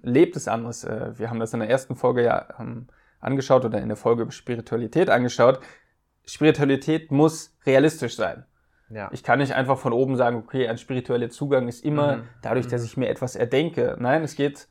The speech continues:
Speaker 1: darum, dass, dass es in den, in die Lebensrealität
Speaker 2: Ja.
Speaker 1: hineingeht. Deswegen ist es
Speaker 2: Ja.
Speaker 1: für, für Soziologen und auch für uns wichtig,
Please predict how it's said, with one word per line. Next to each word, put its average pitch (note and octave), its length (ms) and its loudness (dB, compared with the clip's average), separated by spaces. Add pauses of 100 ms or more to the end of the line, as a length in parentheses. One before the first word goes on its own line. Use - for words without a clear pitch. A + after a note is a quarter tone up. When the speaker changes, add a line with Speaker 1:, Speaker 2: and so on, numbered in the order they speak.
Speaker 1:
darum, C3 360 2
dass, B2 280 -6 (140)
dass - 220 -8
es - 260 -12 (180)
in C3+ 160 2
den, B2+ 220 2
in B2 200 -4
die A#2 280 -6
Lebensrealität B2 920 -2
Speaker 2:
Ja. - 40 -20
Speaker 1:
hineingeht. A#2+ 460 -6
Deswegen G3 280 2
ist F3 100 2
es D3+ 120 0
Speaker 2:
Ja. A2+ 60 -14
Speaker 1:
für, D#3+ 180 -4
für C#3 240 0
Soziologen C#3+ 580 0
und B2 80 -2
auch A2+ 120 0
für - 120 -8
uns B2+ 200 -6
wichtig, C#3+ 400 -8